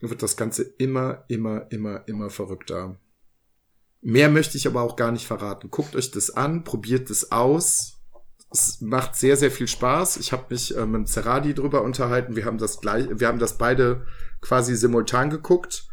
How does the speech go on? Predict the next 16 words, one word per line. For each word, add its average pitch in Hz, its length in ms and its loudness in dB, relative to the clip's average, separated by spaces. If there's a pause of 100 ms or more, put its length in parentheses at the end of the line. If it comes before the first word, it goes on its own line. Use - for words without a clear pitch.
(400)
haben 127 160 4
uns 135 140 0
dann 123 180 2
kurz 156 240 2
übers 120 220 2
Ende 139 280 2
unterhalten. 110 680 2
Ja, 110 120 0
und 101 140 -8
wir 120 60 -2
hatten 123 340 -6 (120)
zwei 123 400 0
so 135 260 0
dermaßen 107 640 6
verschiedene 110 520 -2
Enden, 107 540 -4